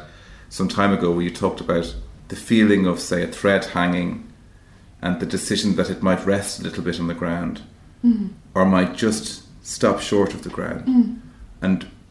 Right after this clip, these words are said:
Speaker 1: both those decisions, it's about a centimetre of thread we're talking
Speaker 2: Mm.
Speaker 1: about here, they transform the, the entire room, they transform the entire
Speaker 2: Mm.
Speaker 1: piece.
Speaker 2: Mm.
Speaker 1: And that's a metaphor for me this,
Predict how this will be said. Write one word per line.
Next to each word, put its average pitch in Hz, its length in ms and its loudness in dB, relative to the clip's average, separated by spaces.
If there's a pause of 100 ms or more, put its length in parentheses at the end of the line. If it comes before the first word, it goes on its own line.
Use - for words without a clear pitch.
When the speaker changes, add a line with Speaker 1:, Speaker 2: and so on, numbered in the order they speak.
Speaker 1:
both 120 240 8
those 107 180 6
decisions, 95 460 -2
it's - 100 -14
about 95 220 -2
a 92 40 -6
centimetre 90 540 -4
of 82 120 -6
thread 82 300 -2
we're 80 60 -8
talking - 340 2
Speaker 2:
Mm. 226 120 4
Speaker 1:
about - 140 -6
here, - 280 -6 (300)
they 101 100 4
transform 101 640 4
the, 82 380 0
the 92 100 0
entire 87 380 0
room, 92 640 -2
they 82 120 -6
transform 87 480 -4
the 87 80 -4
entire 101 320 -4
Speaker 2:
Mm. 95 120 -6
Speaker 1:
piece. 90 400 -8 (100)
Speaker 2:
Mm. 202 220 -2 (340)
Speaker 1:
And 82 280 -4 (280)
that's 92 200 -2
a 98 40 4
metaphor 110 420 2
for 98 120 -2
me 92 180 4
this, 87 260 -6